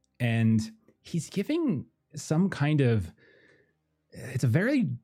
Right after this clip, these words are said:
kind of an unhinged speech in some ways, like this, this delusional, like, extremist speech. He's talking about his,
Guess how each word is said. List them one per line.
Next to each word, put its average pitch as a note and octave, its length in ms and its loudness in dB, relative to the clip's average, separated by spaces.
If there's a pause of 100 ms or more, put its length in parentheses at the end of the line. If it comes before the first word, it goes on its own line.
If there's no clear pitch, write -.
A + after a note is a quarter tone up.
(320)
kind F3+ 140 4
of B3+ 60 0
an D#3 80 2
unhinged C3+ 800 2
speech - 420 -6
in G#2+ 120 2
some F#2+ 200 -4
ways, D2+ 380 -10
like G2+ 140 0
this, A#2+ 200 2
this A#2 260 2
delusional, A#2 920 2
like, G2 140 -2
extremist A#2+ 760 0
speech. A2+ 320 0
He's - 140 -6
talking A#2 360 0
about G#2 440 -2 (160)
his, G#2 640 0